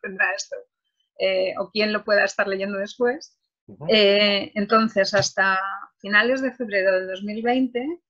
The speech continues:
Speaker 1: mi
Speaker 2: Ujú.
Speaker 1: consulta, por ejemplo, de lectura de aura, que podemos hacer online, normalmente es de sesenta euros,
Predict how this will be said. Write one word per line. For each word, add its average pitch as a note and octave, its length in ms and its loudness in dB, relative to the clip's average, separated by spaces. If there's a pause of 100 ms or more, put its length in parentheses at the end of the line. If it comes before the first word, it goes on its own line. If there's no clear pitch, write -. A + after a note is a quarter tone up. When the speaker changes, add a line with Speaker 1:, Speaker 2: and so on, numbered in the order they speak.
(240)
Speaker 1:
mi A3 120 -4
Speaker 2:
Ujú. G3+ 100 -6
Speaker 1:
consulta, A#3 640 -2
por A#3 140 -4
ejemplo, A3 380 -4
de G3 100 2
lectura G#3+ 400 -2
de A3 140 0
aura, A3+ 520 -4
que - 80 -20
podemos G3 380 -12
hacer G#3+ 240 -10
online, G3+ 480 -4
normalmente G3+ 580 -8
es G3 140 -14
de G3 60 -20
sesenta G3+ 600 -8
euros, A#3 640 -6